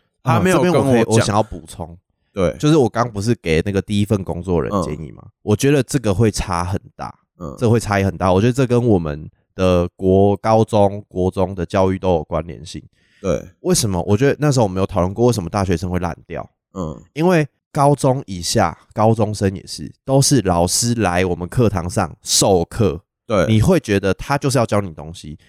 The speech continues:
Speaker 1: 嗯。
Speaker 2: 可是到大学，我觉得教授已经有点不是这样咯。你要有问题跟他讨论，你要自己先做过，
Speaker 1: 嗯。
Speaker 2: 你才有办法跟他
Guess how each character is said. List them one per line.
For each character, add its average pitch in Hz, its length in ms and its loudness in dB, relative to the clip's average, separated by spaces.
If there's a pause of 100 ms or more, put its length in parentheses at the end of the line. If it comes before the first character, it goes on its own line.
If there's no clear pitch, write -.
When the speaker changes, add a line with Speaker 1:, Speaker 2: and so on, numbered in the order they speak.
Speaker 1:
嗯。 101 140 -4
Speaker 2:
可 104 80 4
是 131 60 4
到 160 120 2
大 127 220 -2
学， 85 280 -2
我 104 120 2
觉 123 80 0
得 143 60 2
教 123 220 2
授 107 200 0
已 90 40 -4
经 92 300 -10
有 95 160 -4
点 92 260 -4
不 92 100 -12
是 95 120 -8
这 92 80 -8
样 85 140 -2
咯。 76 260 -12
你 101 180 -2
要 127 240 2 (140)
有 95 140 0
问 110 320 2
题 80 200 -8
跟 95 160 -2
他 101 140 -4
讨 - 280 -14
论， 85 220 -12 (300)
你 101 120 -6
要 120 120 0
自 131 140 0
己 98 100 2
先 98 220 -2
做 98 240 -2
过， 92 200 -4
Speaker 1:
嗯。 80 60 -10
Speaker 2:
你 82 80 -12
才 98 180 -2
有 92 140 4
办 104 180 0
法 87 240 -8 (320)
跟 107 160 -2
他 104 460 -2